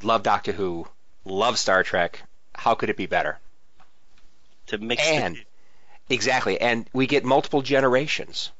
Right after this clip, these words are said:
Speaker 1: involved, too.
Speaker 2: Eventually.
Speaker 1: Not to, not to do a spoiler.
Speaker 2: <laughs> All right, so Patrick, uh, we brought you because you, as maybe even more so than we are,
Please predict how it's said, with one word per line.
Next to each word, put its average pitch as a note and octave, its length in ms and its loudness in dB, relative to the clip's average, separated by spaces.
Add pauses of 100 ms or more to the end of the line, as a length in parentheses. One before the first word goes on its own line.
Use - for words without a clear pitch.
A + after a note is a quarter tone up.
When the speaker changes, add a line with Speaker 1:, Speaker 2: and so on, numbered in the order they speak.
Speaker 1:
involved, F2 460 0
too. - 320 -8 (1120)
Speaker 2:
Eventually. C3+ 460 8
Speaker 1:
Not - 60 0
to, A2 100 -6
not D#3 180 4
to F3 60 2
do D3+ 160 4
a B2 40 4
spoiler. A2+ 460 2 (640)
Speaker 2:
<laughs> - 760 -10
All A3 120 6 (880)
right, C#3+ 240 4
so D3+ 180 8
Patrick, F3 520 6
uh, D3+ 280 10
we D#3 120 0
brought D3 240 6
you D3+ 180 2
because C3 640 0 (460)
you, C3 500 -6 (480)
as A#2+ 640 0
maybe B2+ 280 2
even B2 200 -2
more B2 160 -2
so A#2+ 220 -2
than A2+ 160 -2
we C#3+ 160 2
are, G#2+ 260 0